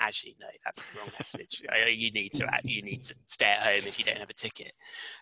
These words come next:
Speaker 1: Um, so I think there'll be plenty of conditions on that front. And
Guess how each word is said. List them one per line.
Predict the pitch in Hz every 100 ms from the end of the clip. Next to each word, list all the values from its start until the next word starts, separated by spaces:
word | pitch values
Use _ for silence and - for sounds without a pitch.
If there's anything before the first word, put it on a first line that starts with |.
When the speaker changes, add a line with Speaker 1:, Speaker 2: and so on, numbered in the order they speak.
| _
Speaker 1:
Um, | 139 135 131 131
so | - 180
I |
think | 175 202 165 -
there'll | 147 131
be | 139 135 127 123 120 -
plenty | - 127 120 120 107
of | 104 98 95 - - _ - -
conditions | 101 98 101
on | 95 101
that | 107 110 -
front. | - 101 98 98 -
And | 110 110 110 104